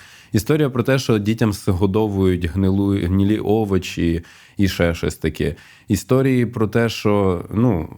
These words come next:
е, безліч, безліч я такого знаю, тому, м, е, серпень двадцятого року я,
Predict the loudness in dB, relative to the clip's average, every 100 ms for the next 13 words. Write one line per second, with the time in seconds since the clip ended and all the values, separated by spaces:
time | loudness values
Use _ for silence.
0 | -4 -4 -2 -2 0 0 0 0 0 0
1 | 0 0 -2 0 -2 -2 -2 0 0 0
2 | -2 0 2 0 -2 -14 -20 _ _ 0
3 | 2 2 2 2 2 0 0 0 0 -2
4 | -2 -4 -2 0 0 0 2 2 0 -2
5 | 0 0 0 0 0 0 0 2 0 -2
6 | 0 0 0 -2 -4 0 2 2 0